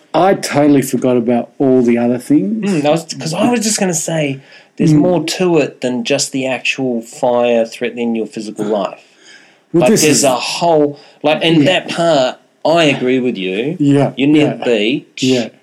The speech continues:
Speaker 2: It's gonna get ugly and horrible, but
Speaker 1: Yeah.
Speaker 2: ultimately, I believe you can escape the worst of any bushfire as long as you're on a nice big beach somewhere.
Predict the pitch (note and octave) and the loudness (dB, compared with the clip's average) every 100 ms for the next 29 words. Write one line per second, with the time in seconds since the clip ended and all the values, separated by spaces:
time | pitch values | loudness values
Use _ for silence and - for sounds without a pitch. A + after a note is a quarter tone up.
0 | _ A2 - C#3 C3 B2+ - B2+ B2 C3 | _ -12 -6 -2 -2 -2 -2 -2 -2 -4
1 | C3+ C#3+ C3 - B2 A2+ G2 F#2+ F#2 G2 | -2 -2 -4 -2 0 0 0 -2 -2 -2
2 | D3 C#3 D3+ E3 D#3+ D3 A2 G#2 G#2 G2 | 0 2 2 -2 -2 -4 -4 -6 -6 -4
3 | F#2+ F2+ _ _ _ _ _ _ _ _ | -6 -10 _ _ _ _ _ _ _ _
4 | _ - A#2 A#2 A2+ A2 G2+ G2+ - G#2 | _ -6 -4 -2 -2 -2 -4 -10 -10 -10
5 | F#2+ - G2+ - F2 G2 - - F#2 F2 | -10 -8 -10 -10 -12 -10 -10 -14 -14 -14
6 | F2 F2+ - - E2+ F2 G2 A#2 A2 A2 | -14 -14 -14 -10 -8 -8 -6 -6 -4 -6
7 | G2+ G2+ G2 F#2+ - F2 - - - - | -6 -6 -6 -8 -10 -16 -14 -14 -14 -14
8 | - - - | -14 -16 -20